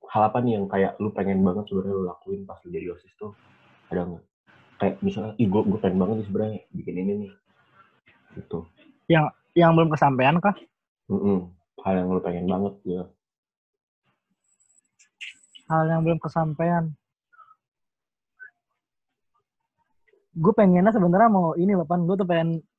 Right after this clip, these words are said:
Speaker 2: lebih kayak anak depulnya aja gitu, kayak pengen, apa ya, semacam reuni akbar kalau kata gue, tapi yang megang angkatan kita, kita yang
Speaker 1: Hmm.
Speaker 2: sebagai penyelenggaranya. Nah, gue tuh pengennya gitu kayak ngumpulin dari macam-macam angkatan, kan seru tuh kayak,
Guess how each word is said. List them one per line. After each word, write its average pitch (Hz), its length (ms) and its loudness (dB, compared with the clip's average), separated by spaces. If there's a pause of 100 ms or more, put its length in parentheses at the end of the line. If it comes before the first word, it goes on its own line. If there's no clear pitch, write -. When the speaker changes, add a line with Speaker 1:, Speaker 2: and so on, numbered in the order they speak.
(100)
Speaker 2:
lebih 165 320 6
kayak 160 420 4 (100)
anak 165 220 -4
depulnya 151 460 -6
aja 170 80 -6
gitu, 160 160 -8
kayak 151 200 -8
pengen, 151 440 -10
apa 175 240 -2
ya, 151 80 -2
semacam 170 560 -2 (1000)
reuni 170 380 4
akbar 160 400 2
kalau 147 160 -2
kata 143 180 -4
gue, 147 140 -8
tapi 147 240 -8
yang 190 160 0
megang 160 260 -6
angkatan 147 380 -8
kita, 156 340 0 (380)
kita 175 160 -4
yang 185 100 2
Speaker 1:
Hmm. 185 80 -2
Speaker 2:
sebagai 156 220 -2
penyelenggaranya. 139 880 -2
Nah, 127 340 -4
gue 143 160 0
tuh 185 100 0
pengennya 185 220 6
gitu 196 140 6
kayak 156 340 6
ngumpulin 151 460 -2
dari 147 400 0 (560)
macam-macam 143 500 -2
angkatan, 135 460 2
kan 170 160 2
seru 175 180 0
tuh 165 80 -2
kayak, 147 380 -2